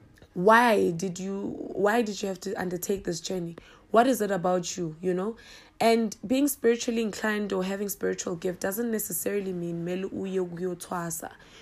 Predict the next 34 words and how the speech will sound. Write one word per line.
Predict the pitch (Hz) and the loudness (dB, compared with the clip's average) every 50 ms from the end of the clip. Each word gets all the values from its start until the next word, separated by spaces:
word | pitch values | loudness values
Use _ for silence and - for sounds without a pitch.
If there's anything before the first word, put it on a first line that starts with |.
| - - - | -20 -14 -2
You | - 226 226 | 0 2 4
need | 226 226 247 254 269 254 | 6 6 6 6 4 4
to | - - - - 233 | 2 0 0 2 2
understand | 214 208 202 202 196 - 214 214 214 196 | 2 2 -2 -4 -2 -2 -2 -2 0 0
your | 202 185 | 0 -2
gifts | 165 - 190 190 180 - - | 0 0 -2 -2 -2 -4 -6
and | 185 175 175 | -4 -2 -2
what | 180 190 196 | -2 -2 -2
are | 190 180 | -2 -2
they | 180 180 180 | -2 0 0
about. | 175 165 160 165 - 180 170 165 170 - - - - - - - - - - | -2 -4 -4 -4 -4 -4 -4 -6 -10 -14 -18 -20 -20 -20 -20 -20 -20 -8 2
There | - 254 | 4 4
are | 247 | 4
people | 254 - - 320 320 320 269 196 | 4 4 2 2 4 2 2 2
that | 202 196 | 2 2
are | 202 196 185 | 2 2 2
actually | 190 190 - - 214 196 202 190 - - - | 2 0 -2 -4 -4 -6 -6 -8 -8 -12 -6
ba-, | 214 214 - - | -4 -4 -4 -2
bayahlahluba, | - 226 254 262 254 247 - 254 240 240 - - 226 214 180 175 165 180 | 0 0 0 0 0 -2 -2 -2 -2 -2 -2 -4 -4 -4 -4 -4 -4 -4
and | - 196 | -6 -6
it's | 202 190 - - | -6 -4 -4 -4
just | 254 247 - | -4 -2 -2
the | 214 | -4
gift | 180 170 - 190 - - | -2 -2 -4 -6 -4 -4
that | 180 180 180 - | -4 -4 -2 -2
they | 185 175 | -2 -2
have. | 175 180 - 208 196 175 175 180 - - - - - - - - | -2 -4 -6 -6 -6 -6 -6 -10 -14 -18 -20 -20 -20 -20 -18 0
They | - 220 226 | 2 4 6
don't | 180 226 247 262 262 | 6 6 6 6 4
even | 226 240 226 214 | 2 2 0 0
need | 202 208 214 208 | 0 -2 -4 -4
to | - 214 | -6 -4
go | 180 190 | -2 0
ephehlweni. | 190 185 180 180 - 185 180 - - - 180 170 170 170 | 0 0 -2 -4 -6 -8 -8 -6 -4 -4 -4 -4 -4 -8